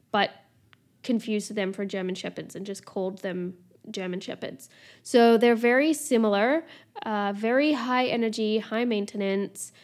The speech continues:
very chompy, very bitey, like, love to just latch onto things with their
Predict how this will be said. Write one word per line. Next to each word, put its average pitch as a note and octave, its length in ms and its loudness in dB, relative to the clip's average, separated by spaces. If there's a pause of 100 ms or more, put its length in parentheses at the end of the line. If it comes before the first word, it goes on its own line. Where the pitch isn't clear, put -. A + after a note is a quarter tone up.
(140)
very A#3+ 260 0
chompy, A3+ 600 -4
very A3+ 400 2
bitey, F#3 640 -4 (260)
like, - 500 -14 (180)
love A3+ 460 0
to C4 120 0
just A3+ 360 -2 (560)
latch G#3 640 -4
onto G#3+ 320 -4
things C#4+ 460 -2
with A3+ 180 -2
their G3+ 380 -2